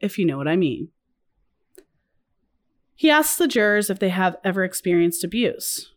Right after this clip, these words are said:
if they know any police officers, if they would be biased against April or for April because she's moderately, yes, he said, moderately attractive. The questions go on for what seem like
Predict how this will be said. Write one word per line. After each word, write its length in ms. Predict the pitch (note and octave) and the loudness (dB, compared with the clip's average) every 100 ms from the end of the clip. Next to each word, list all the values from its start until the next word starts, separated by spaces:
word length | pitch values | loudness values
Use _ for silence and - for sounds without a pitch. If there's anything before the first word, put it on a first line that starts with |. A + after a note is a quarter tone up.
| _ | _
if 120 | G#3+ | -6
they 140 | G#3+ G3+ | 0 2
know 220 | G3+ G3+ | 2 2
any 120 | G3+ | 0
police 380 | G3+ B3 C4+ C4+ | 0 2 4 2
officers, 640 | D3+ - - - - - - | -2 -6 -8 -8 -8 -12 -6
if 100 | F#3+ | -2
they 140 | F#3 | 0
would 100 | F#3 | 0
be 140 | F#3 G3+ | 0 0
biased 440 | G3 G3 G#3 G3 | 2 4 2 0
against 340 | F#3+ F#3 F#3 - | -2 -2 -2 -2
April 580 | A3+ A#3+ A#3 A3+ A3+ - | -2 0 0 0 0 -2
or 120 | E3+ | -4
for 320 | - C#4 D4+ | -2 2 2
April 360 | F3 F3 D#3+ - | 2 -2 -4 -4
because 300 | F3 - G3 | -6 -4 -4
she's 340 | - F#3+ F3 | 0 -2 0
moderately, 840 | G3 A#3 D4+ F#3 C3 D3 F#3 C4 - | 2 4 4 4 0 0 0 -2 -6
yes, 440 | - F#3 F#3+ - - | -4 -2 -2 -4 -6
he 200 | - G3 | -4 -2
said, 440 | E3+ - D#3 D#3 - - | -2 -2 -2 -4 -8 -2
moderately 720 | G#3+ G#3+ G#3 G3 G3+ F#3 F#3 | 2 2 2 0 2 2 0
attractive. 760 | G#3+ G#3 E3 G#2 - - - _ _ _ _ _ _ - | -4 -6 -6 -8 -10 -16 -18 _ _ _ _ _ _ -4
The 100 | C#4+ | 2
questions 460 | E4 D4+ D#4+ D4+ | 2 4 4 4
go 200 | - D4 | 4 2
on 380 | C#4 A3 G#3 G#3+ | 2 2 2 2
for 100 | - | 2
what 180 | F#3+ - | 0 0
seem 460 | - G3 F#3+ F#3 F#3+ | 0 2 2 2 0
like 380 | F3 D#3+ D#3+ | -2 -2 -4